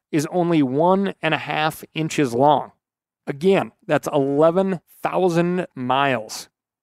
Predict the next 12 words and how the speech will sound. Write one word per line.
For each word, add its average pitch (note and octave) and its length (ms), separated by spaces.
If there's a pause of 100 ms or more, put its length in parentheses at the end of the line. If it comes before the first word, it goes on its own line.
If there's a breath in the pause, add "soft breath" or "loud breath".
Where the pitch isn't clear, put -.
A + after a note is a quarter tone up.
The B2 80
globe C#3+ 400
skimmer F#3+ 320
dragonfly C#3 840 (100)
is C3+ 540 (120)
the B2+ 280 (220)
furthest F#3 600
migrating D#3 880
insect D3 720
in C#3 480
the B2+ 140
world. A#2 520